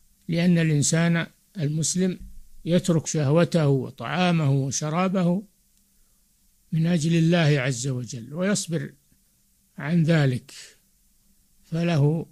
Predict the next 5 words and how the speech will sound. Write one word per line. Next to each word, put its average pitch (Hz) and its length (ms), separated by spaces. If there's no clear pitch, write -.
أجر 170 280
الصابرين. 151 840
الله 160 280
جل 151 300
وعلا 160 640